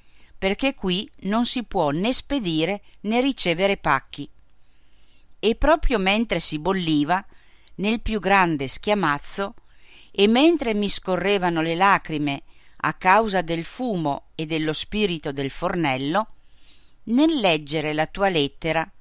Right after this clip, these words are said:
sono scoppiata in lacrime reali, sincere e liberatorie. Qui la situazione è così,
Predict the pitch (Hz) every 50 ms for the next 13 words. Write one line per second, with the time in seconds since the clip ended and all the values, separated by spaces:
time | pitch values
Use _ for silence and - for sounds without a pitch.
0 | - - - - - - - - - 247 247 262 277 277 - - - - 277 -
1 | - 180 175 170 175 180 - 214 208 214 214 208 175 160 147 147 - - 170 185
2 | 190 190 190 196 190 180 156 143 135 131 131 127 123 - - - - - - -
3 | - - - - - - - - 226 254 262 - - - 170 147 147 147 151 170
4 | 185 - - - - - - - 220 233 240 240 202 233 233 233 220 - - 170
5 | 147 139 135 131 131 131 - - - - - - - - - - - - - -
6 | - - - - - - - - - - - - - - - - - - - -
7 | - - - - - - - - - - - - 247 233 214 220 254 - - -
8 | - - - - - 180 196 214 - - 262 220 - 254 269 - - - 208 170
9 | 156 151 170 185 196 - - - 233 240 - - 208 165 143 151 131